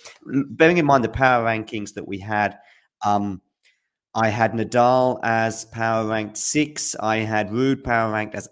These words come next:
eight, and I had Fritz power ranked as seven. So we've got power rankings six, seven, and eight, along with two in the first group. In the second group, we've got power rankings one, three,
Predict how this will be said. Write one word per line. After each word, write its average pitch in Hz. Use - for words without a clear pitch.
eight, 127
and 117
I 110
had 110
Fritz 147
power 113
ranked 117
as 107
seven. 87
So -
we've 123
got 123
power 139
rankings 127
six, -
seven, 127
and 110
eight, 113
along 110
with 104
two 147
in 113
the 104
first 107
group. 98
In 127
the 139
second 175
group, 113
we've 120
got -
power 139
rankings 127
one, 156
three, 156